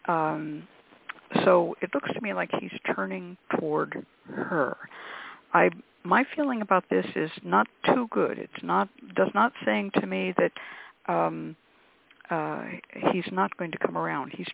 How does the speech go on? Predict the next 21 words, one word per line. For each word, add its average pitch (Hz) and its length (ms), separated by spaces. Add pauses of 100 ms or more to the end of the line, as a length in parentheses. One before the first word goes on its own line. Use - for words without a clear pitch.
turning 185 260 (320)
toward 147 200
her. - 480 (640)
Also, 151 580 (480)
um, 170 500 (800)
we 185 140
ask, 165 180 (120)
should 202 300
you 190 120
walk 170 380
away 180 480
from 170 140
the 160 120 (100)
situation? 156 800 (680)
And, 180 360 (560)
um, 170 400 (580)
I 175 120
don't 208 300 (220)
see 233 440 (200)
a 160 60
path. - 520